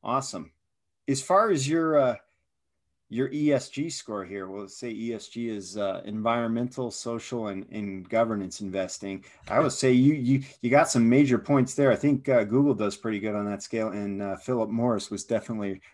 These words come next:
rated way, way low just by the fact that their product, uh, kills people, and there's no debating that. I mean,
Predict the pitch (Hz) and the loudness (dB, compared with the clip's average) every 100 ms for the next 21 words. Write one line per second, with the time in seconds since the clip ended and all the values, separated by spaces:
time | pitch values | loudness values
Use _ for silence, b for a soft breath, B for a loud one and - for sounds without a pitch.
0 | _ 98 120 113 101 - b b - 101 | _ -4 0 0 -2 -6 b b -10 0
1 | 135 120 98 - 120 117 117 110 110 110 | 2 2 0 -2 0 0 0 -2 -4 -6
2 | - 104 98 98 113 - 104 104 101 - | -2 -2 -2 -2 -2 -2 -8 -8 -8 -4
3 | 113 107 95 - 104 95 90 _ _ _ | -2 -2 -4 -6 -4 -4 -6 _ _ _
4 | _ - 131 107 - 101 92 95 104 151 | _ -4 -2 -2 -6 -8 -6 -6 -2 0
5 | 113 - b b b 113 131 120 104 120 | -2 -6 b b b -2 0 0 0 0
6 | 113 110 110 95 - 98 104 101 98 95 | 0 -2 -2 -4 -8 -6 -6 -6 -8 -12